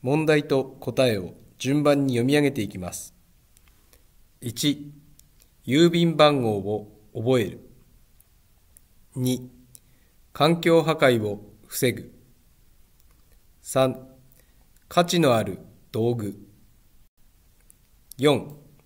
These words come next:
責任感がある。五、限りある資源。六、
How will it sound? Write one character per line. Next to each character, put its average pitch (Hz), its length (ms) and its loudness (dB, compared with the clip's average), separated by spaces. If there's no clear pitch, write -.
責 151 320 -4
任 175 180 4
感 113 240 0
が 101 140 -4
あ 101 80 -4
る。 - 80 -14
五、 127 480 -2
限 139 300 -2
り 170 160 6
あ 139 100 6
る 101 300 -6
資 - 240 -4
源。 120 320 -2
六、 120 480 -4